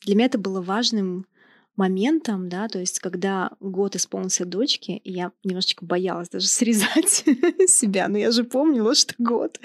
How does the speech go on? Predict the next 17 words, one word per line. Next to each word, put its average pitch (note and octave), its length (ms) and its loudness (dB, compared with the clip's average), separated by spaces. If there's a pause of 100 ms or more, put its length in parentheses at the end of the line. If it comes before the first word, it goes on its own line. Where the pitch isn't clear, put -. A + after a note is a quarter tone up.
(720)
прошёл, G3 640 -2 (300)
что - 340 -2
я A3 480 0
этим G#3+ 600 -2 (320)
именно G#3+ 300 4
через F#3+ 360 -2
год, G#3+ 500 -2
а, F#3 320 -4
закрываю G3+ 600 -2
эту F3+ 140 -8
часть - 600 -2
свою, G#3+ 680 2 (1080)
ам, F3+ 800 -4 (1120)
как F3+ 140 0
будто F#3+ 320 -4
бы F3+ 520 -4 (1300)
должествование F#3 1120 0